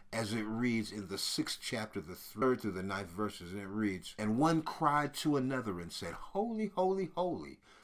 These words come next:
is the Lord of hosts. The whole earth is filled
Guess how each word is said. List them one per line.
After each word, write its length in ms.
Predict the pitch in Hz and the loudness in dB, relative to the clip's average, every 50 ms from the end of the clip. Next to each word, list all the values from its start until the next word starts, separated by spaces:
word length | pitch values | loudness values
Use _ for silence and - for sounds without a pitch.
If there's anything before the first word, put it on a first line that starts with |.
| - - - | -16 -2 0
is 240 | 131 127 98 85 | 0 2 2 0
the 120 | 85 101 98 | 0 0 2
Lord 460 | 98 107 127 143 160 175 175 170 156 | 2 2 4 4 6 6 6 6 4
of 140 | 156 147 - | 2 2 0
hosts. 560 | - - 139 117 - - - - - - - - - - - - - - - | -4 -6 -6 -6 -6 -8 -12 -12 -12 -14 -16 -18 -20 -20 -20 -20 -20 -16 -8
The 80 | - - | -6 -6
whole 480 | - - - 190 180 165 - - - _ _ - - | -4 -2 0 0 0 0 -2 -4 -8 _ _ -4 2
earth 480 | - 269 277 135 92 - - - - - - - - | 4 6 6 6 2 -2 -8 -12 -16 -20 -20 -10 -8
is 180 | - 226 208 | -6 -6 -6
filled 920 | - - - - - - - - - 254 254 240 196 117 98 90 85 - | -6 -10 -12 -14 -14 -14 -12 -2 0 2 4 4 4 2 0 -2 -4 -8